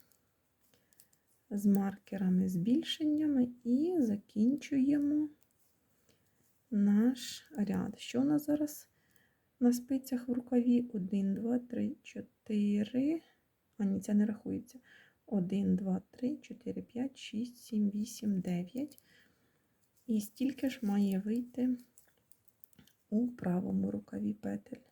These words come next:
Ви собі потім будете дивитися, якщо вам занадто широко. Це на н-, розмір нуль три, три шість. Ви собі будете дивитися, якщо вам занадто широко, то ви потім будете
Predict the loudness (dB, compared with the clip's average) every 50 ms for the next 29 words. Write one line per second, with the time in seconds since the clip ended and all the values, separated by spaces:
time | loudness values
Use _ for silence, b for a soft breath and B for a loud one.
0 | _ _ b b b b b b b b b b b b b b b b _ _
1 | -8 -6 -6 -6 -6 -6 -6 -6 -6 -4 -2 0 0 2 2 0 -2 -2 -2 -2
2 | 0 2 2 2 2 0 -2 -10 -14 -12 -12 -12 -8 -6 -4 -2 -2 0 2 2
3 | 4 4 2 0 -4 -6 -6 -4 -4 -2 0 0 2 0 0 -2 -6 -6 -8 -8
4 | -8 b b b b b b b b b _ _ _ _ _ _ -2 0 2 2
5 | 2 2 0 0 0 2 4 4 6 4 4 4 4 6 6 6 6 4 2 2
6 | 0 -2 -4 -6 -6 -6 -8 -12 -12 -12 -12 -12 -12 -14 _ B B B B B
7 | B B B B B B B B B B -2 -2 -2 -2 -2 -2 0 0 2 2
8 | 0 0 0 0 2 2 2 0 -2 -4 -12 -14 -14 -12 -10 -4 0 0 0 2
9 | 4 4 4 4 4 2 -2 -4 -6 -6 -6 -6 -6 -4 -4 -2 -2 -4 -4 -4
10 | -6 -6 -6 -8 -8 -8 -6 -4 -2 0 2 2 2 2 2 0 -4 -8 -8 -6
11 | -6 -2 0 2 2 2 2 2 0 0 -2 -2 -4 -2 -2 -2 -2